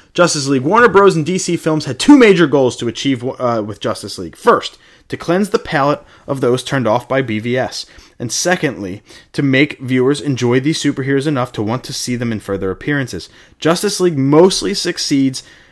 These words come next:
in these two key objectives despite its sloppy execution. It's messy and flawed, but still offers enough entertainment value, mostly thanks to its likable characters, to make it worthwhile. Seven point oh out of ten. Good.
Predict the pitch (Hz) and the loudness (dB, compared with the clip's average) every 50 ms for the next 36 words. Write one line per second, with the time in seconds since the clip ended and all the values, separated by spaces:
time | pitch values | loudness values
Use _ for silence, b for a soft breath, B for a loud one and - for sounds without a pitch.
0 | B B - 131 127 131 131 123 - - - 156 147 147 - - 147 143 135 120 | B B -4 -2 0 0 0 0 -2 -4 -2 0 0 0 0 0 -2 -2 -2 -2
1 | 113 131 123 117 - 127 117 - - - - - - 123 127 127 123 - - - | -4 -4 -4 -4 -4 -10 -12 -12 -12 -12 -10 -8 -4 -2 -2 -2 -2 -4 -8 -8
2 | - - 117 113 110 - 131 113 98 95 - - 110 - - 147 139 - - 95 | -6 -4 -2 -2 -2 -2 -2 -4 -4 -4 -6 -10 -12 -6 -4 -4 -4 -4 -6 -10
3 | 85 - B B B B B 165 - - 117 123 131 139 - 175 185 196 208 - | -12 -12 B B B B B -12 -8 -4 -2 -2 -2 -2 0 -2 -2 -2 -2 -2
4 | - 139 110 101 107 117 - b b b b 117 - - - - 180 196 202 185 | -2 0 0 0 0 -2 -6 b b b b -10 -8 -8 -4 0 2 4 4 4
5 | 175 175 - 160 139 139 131 143 147 - 156 156 151 - - 147 135 131 110 104 | 2 2 0 -2 -2 -2 -2 -2 -2 -2 -2 -4 -4 -4 -4 -4 -4 -4 -4 -2
6 | 110 104 101 101 101 101 117 120 b b b b b b 123 120 123 - 135 120 | -2 -2 -2 -2 -2 -2 -4 -6 b b b b b b -2 -2 0 -2 -4 -6
7 | - 110 98 92 - - 92 - - 85 90 - 80 76 - - - 185 170 135 | -4 -6 -8 -8 -10 -12 -12 -10 -10 -10 -12 -12 -14 -18 -8 -2 0 0 0 0
8 | 120 - 107 104 - - B B B - 120 135 151 147 139 110 117 120 117 113 | -2 -4 -8 -10 -10 -12 B B B -4 0 0 0 0 -2 -2 -2 -2 -2 -2
9 | - 120 127 147 139 131 117 104 101 98 - _ _ - - - - 135 131 127 | -4 -4 0 0 2 2 2 0 -2 -4 -6 _ _ -16 -12 -8 -4 -2 -2 -2
10 | 139 131 127 - 131 120 117 113 110 107 104 - - 98 104 107 101 - - - | -2 -6 -6 -6 -6 -4 -4 -2 -2 -2 -4 -4 -6 -10 -8 -8 -10 -10 -12 -14
11 | 98 98 98 95 _ - 165 123 90 - | -12 -12 -12 -14 _ -4 -4 -4 -4 -6